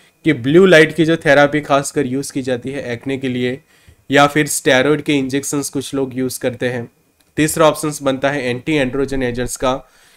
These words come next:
कि जो आप आपके डर्मेटोलॉजिस्ट के सलाह के according to ले सकते हैं। और, अ, कंबाइन ओरल कॉन्ट्रासेप्टिव पिल्स भी कई बार महिलाओं को प्रिस्क्राइब की जाती है, कि अगर उनको समझो कि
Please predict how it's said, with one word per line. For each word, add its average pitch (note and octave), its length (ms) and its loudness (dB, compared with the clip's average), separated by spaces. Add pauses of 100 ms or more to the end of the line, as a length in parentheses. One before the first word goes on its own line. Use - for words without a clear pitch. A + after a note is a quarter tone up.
कि C3+ 80 -4
जो D3 120 2
आप D3+ 100 6
आपके D3 260 2
डर्मेटोलॉजिस्ट C#3+ 840 0
के C#3 160 -4
सलाह B2 400 0
के C3+ 220 -4
according C3 380 -6
to C3+ 60 -2
ले B2 160 -4
सकते B2 320 -8
हैं। A#2+ 280 -6 (420)
और, B2 420 4 (440)
अ, C#3 120 2
कंबाइन E3 520 4
ओरल E3 220 6
कॉन्ट्रासेप्टिव D#3 840 0
पिल्स C#3+ 260 -4
भी D3 80 -2
कई C#3+ 140 -2
बार C#3 180 0
महिलाओं C#3 400 0
को C#3+ 160 -4
प्रिस्क्राइब C3 500 -4
की C3 100 -4
जाती B2 240 -4
है, B2+ 40 -4
कि C3 60 -4
अगर C3+ 200 -4
उनको D3 480 -2 (320)
समझो C#3+ 320 0
कि D#3 340 2